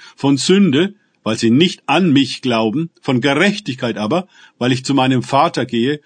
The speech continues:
und ihr mich nicht mehr seht. Vom Gericht, weil der Fürst dieser Welt gerichtet ist.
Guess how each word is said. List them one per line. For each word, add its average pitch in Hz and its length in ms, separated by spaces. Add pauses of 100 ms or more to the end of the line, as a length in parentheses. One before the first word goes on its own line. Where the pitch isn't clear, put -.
(280)
und 151 360
ihr 147 340
mich 156 300
nicht 156 300
mehr 170 140
seht. 139 360 (360)
Vom 139 260
Gericht, 143 600 (340)
weil 101 200
der 107 120
Fürst 151 540
dieser 104 280
Welt 120 440
gerichtet 131 480
ist. 92 320